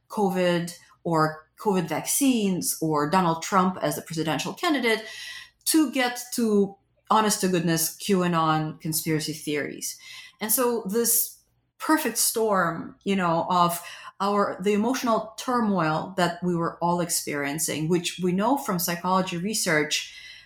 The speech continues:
um, increases the likelihood of people believing conspiracy content.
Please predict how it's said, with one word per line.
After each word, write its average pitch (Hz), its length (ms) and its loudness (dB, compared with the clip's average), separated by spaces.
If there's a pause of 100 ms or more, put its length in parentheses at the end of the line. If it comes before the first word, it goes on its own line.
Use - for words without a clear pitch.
(200)
um, 160 440 0 (160)
increases 262 600 2
the 214 80 0
likelihood 202 520 0
of 175 160 0
people 170 580 0 (300)
believing 180 440 2
conspiracy 160 500 -2
content. - 600 -6